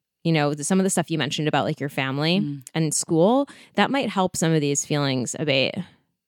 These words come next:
Speaker 1: Catherine, what do you think?
Speaker 2: Yeah, so I, I volunteered to read this first 'cause when I was reading it, I wanted to hear what you had to say
Speaker 1: Mm.
Speaker 2: 'cause I don't have this experience, right? So I think that what you said is incredible, surrounding yourself with people who have had these experiences so you don't feel alone. And this goes with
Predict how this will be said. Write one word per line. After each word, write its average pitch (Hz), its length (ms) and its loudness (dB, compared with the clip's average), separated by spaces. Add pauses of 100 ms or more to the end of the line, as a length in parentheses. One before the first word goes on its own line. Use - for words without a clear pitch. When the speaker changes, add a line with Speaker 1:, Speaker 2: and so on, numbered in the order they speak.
Speaker 1:
Catherine, 175 300 2
what 180 80 4
do 185 60 2
you 151 100 -2
think? - 380 -8
Speaker 2:
Yeah, 226 160 0
so 196 200 -2
I, 190 360 0
I 175 100 2
volunteered 170 560 0
to 156 60 -6
read 139 120 2
this 131 140 -4
first 135 320 -6
'cause 127 180 -2
when 127 80 0
I 123 60 0
was 123 100 -4
reading 120 240 0
it, 123 100 -4
I 120 60 -4
wanted 123 260 -6
to 117 60 -16
hear 123 140 -6
what 71 100 -8
you 127 120 -4
had 127 120 -6
to - 80 -10
say - 180 -8
Speaker 1:
Mm. 175 160 -2
Speaker 2:
'cause 175 120 -4
I 131 80 2
don't 139 220 -2
have 131 180 -4
this - 180 -10
experience, - 600 -6
right? 123 260 0
So - 120 -4
I 127 60 0
think 135 180 0
that 131 100 -2
what - 80 -4
you 123 80 -2
said 127 160 -4
is 120 300 -6
incredible, 127 680 0 (320)
surrounding 139 420 2
yourself 127 400 0
with 127 120 -4
people 131 360 -6
who 123 460 -4
have 127 240 -2
had 302 200 -6
these 220 160 0
experiences 131 560 -4
so 185 60 -2
you 196 80 2
don't 202 160 -2
feel 165 160 0
alone. 127 320 0
And 135 140 0
this 170 120 -2
goes 139 280 2
with 123 200 -2